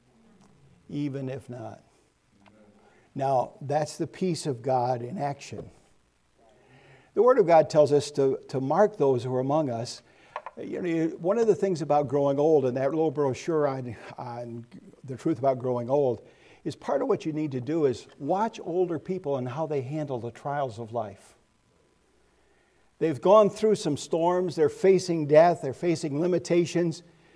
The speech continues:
and yet they can have the peace of God that passes all understanding. I was sixteen years old when, uh,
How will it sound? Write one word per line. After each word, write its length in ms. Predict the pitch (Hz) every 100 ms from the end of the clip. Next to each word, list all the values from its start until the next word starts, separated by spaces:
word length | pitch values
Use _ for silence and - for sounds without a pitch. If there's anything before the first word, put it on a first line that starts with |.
| _ _ -
and 160 | 143
yet 160 | 156 170
they 120 | 160
can 160 | 147 139
have 260 | 143 143
the 80 | 131
peace 460 | - - 190 180 -
of 120 | 147
God 300 | 131 123 107
that 120 | 143
passes 380 | - 113 113 113
all 160 | 123 123
understanding. 720 | 117 107 - 123 110 101 107 - _ _ _ _ - _ _ _ -
I 120 | 151
was 200 | 147 -
sixteen 440 | 180 - 190 175
years 240 | 165 156 147
old 340 | 139 120 123
when, 340 | 120 120 117 117 - - - 131 - 175
uh, 200 | 127 123